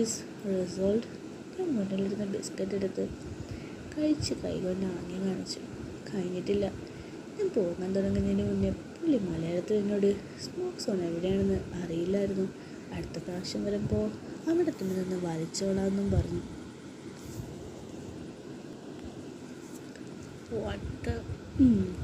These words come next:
seriously? അത് ഞാൻ ഒട്ടും പ്രതീക്ഷിക്കാത്ത ട്വിസ്റ്റായിരുന്നു. യെസ്, അയാൾക്ക് ഞാൻ അന്നേരം പറഞ്ഞതെല്ലാം മനസ്സിലായി.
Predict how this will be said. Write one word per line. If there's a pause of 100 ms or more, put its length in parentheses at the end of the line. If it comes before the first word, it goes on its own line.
(300)
seriously? (680)
അത്
ഞാൻ
ഒട്ടും
പ്രതീക്ഷിക്കാത്ത
ട്വിസ്റ്റായിരുന്നു.
യെസ്, (400)
അയാൾക്ക്
ഞാൻ
അന്നേരം
പറഞ്ഞതെല്ലാം
മനസ്സിലായി.